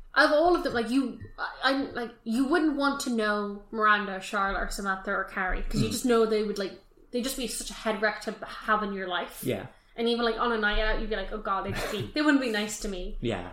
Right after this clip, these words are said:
Speaker 1: Big would just be a bastard.
Speaker 2: Yeah.
Speaker 1: And, like, Aiden and Steve, you're like, "I could go for a beer with these guys.
Speaker 2: Yeah,
Speaker 1: Say these
Speaker 2: absolutely.
Speaker 1: guys are chill."
Speaker 2: There, there was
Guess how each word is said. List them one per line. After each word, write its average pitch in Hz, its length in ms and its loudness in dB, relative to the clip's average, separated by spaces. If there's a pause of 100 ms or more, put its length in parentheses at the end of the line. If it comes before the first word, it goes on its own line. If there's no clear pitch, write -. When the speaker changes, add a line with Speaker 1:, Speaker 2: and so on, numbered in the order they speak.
Speaker 1:
Big 269 240 6
would 277 120 2
just - 160 -4
be 233 80 2
a - 180 -2
bastard. 196 640 0
Speaker 2:
Yeah. 208 200 -2
Speaker 1:
And, 247 80 6
like, 247 180 2
Aiden 294 320 6
and 254 120 2
Steve, 240 280 -6
you're 226 100 0
like, 220 200 -4
"I 349 80 0
could 330 100 -2
go - 100 2
for 190 240 -2
a - 40 -10
beer 180 180 -2
with 185 140 -8
these 190 200 -10
guys. 202 320 -8
Speaker 2:
Yeah, 175 140 2
Speaker 1:
Say 349 160 0
these 277 160 0
Speaker 2:
absolutely. 202 400 -2
Speaker 1:
guys - 20 -4
are 196 100 -4
chill." 185 260 -6 (120)
Speaker 2:
There, 127 300 2 (140)
there 131 100 0
was 131 720 0